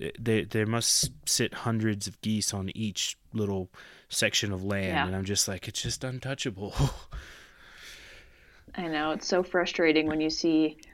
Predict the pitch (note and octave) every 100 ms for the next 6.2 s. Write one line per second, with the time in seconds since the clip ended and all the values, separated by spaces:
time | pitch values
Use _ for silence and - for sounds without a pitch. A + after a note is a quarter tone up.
0 | - _ - - - F3 D3 D#3 - -
1 | - - F3+ F3+ E3+ D#3+ D#3+ - E3 E3
2 | - F3+ D#3 D#3+ D#3+ D#3 D3+ D3+ D3 D3+
3 | D3+ D#3 D#3 D3+ D3+ D3+ E3 D3+ D3+ D3+
4 | D3+ D3+ D3+ D3+ D#3 - E3 E3 C#3+ D3
5 | C#3+ C#3+ C3+ C#3 D#3 - D#3+ D#3+ D3+ D3+
6 | D3